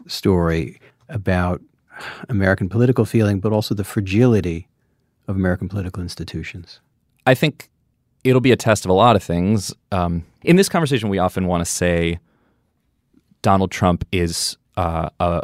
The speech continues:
Speaker 2: a black swan. He's a once-in-a-lifetime candidate. He can say things that no one else can say, all of which may, in a sense, be true. But there's another sense in which he, he blows the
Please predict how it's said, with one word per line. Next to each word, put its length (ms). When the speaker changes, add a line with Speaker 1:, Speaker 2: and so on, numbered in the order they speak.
Speaker 2:
a 60
black 280
swan. 640
He's 280
a 60
once-in-a-lifetime 920
candidate. 540
He 140
can 140
say 220
things 260
that 100
no 100
one 120
else 160
can 160
say, 440
all 140
of 100
which 220
may, 340
in 100
a 40
sense, 200
be 140
true. 420
But 120
there's 160
another 240
sense 260
in 100
which 160
he, 240
he 220
blows 500
the 300